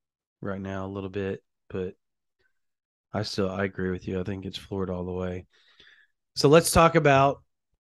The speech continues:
um, your prediction this weekend. Like, where, where do you think,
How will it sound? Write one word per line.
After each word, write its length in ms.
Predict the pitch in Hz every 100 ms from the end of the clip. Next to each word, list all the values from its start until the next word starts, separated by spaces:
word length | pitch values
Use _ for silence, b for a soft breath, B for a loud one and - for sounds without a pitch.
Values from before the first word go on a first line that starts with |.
| _ _ _ _ _
um, 720 | 131 127 117 113 107 101 101 - _ _ _ _
your 120 | 151
prediction 440 | 131 127 139 - 104
this 200 | 101 110
weekend. 360 | 101 110 104
Like, 140 | 101 101
where, 300 | 120 117 117
where 240 | 120 127
do 80 | 123
you 160 | 117
think, 520 | 110 113 110 117 -